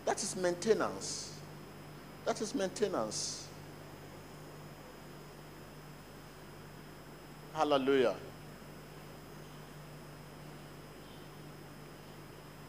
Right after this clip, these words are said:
What are you doing? What are you saying? Jesus love you.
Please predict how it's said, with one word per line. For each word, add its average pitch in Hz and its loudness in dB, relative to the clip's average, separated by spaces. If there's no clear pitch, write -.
What 131 10
are 139 12
you 143 10
doing? 165 12
What 127 8
are 120 12
you 120 8
saying? 110 4
Jesus 143 10
love 120 10
you. 98 0